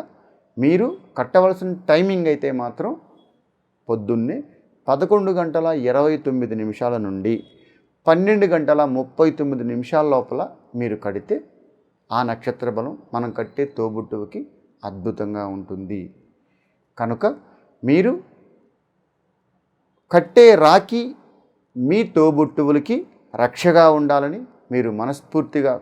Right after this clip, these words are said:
కోరుకుంటూ, మీ ఎదుటి వాళ్ళు శ్రేయస్సు కోరి కట్టేదే రక్ష కాబట్టి, భద్ర సమయం ఉండకుండా మామూలు సమయాల్లో కడితే మంచిది అని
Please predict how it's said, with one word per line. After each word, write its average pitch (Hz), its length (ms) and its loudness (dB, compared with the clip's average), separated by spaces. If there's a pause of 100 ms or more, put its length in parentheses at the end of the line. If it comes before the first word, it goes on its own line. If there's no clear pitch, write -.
కోరుకుంటూ, 127 640 -4 (1800)
మీ 185 400 0
ఎదుటి 147 280 0
వాళ్ళు 180 280 2
శ్రేయస్సు 185 520 2
కోరి 175 280 2
కట్టేదే 139 480 4
రక్ష 120 280 0
కాబట్టి, 135 640 0 (440)
భద్ర 123 340 0
సమయం 180 460 -2
ఉండకుండా 143 680 0 (320)
మామూలు 143 360 0
సమయాల్లో 143 560 -2
కడితే 131 400 -2
మంచిది 120 520 -4
అని 143 220 -4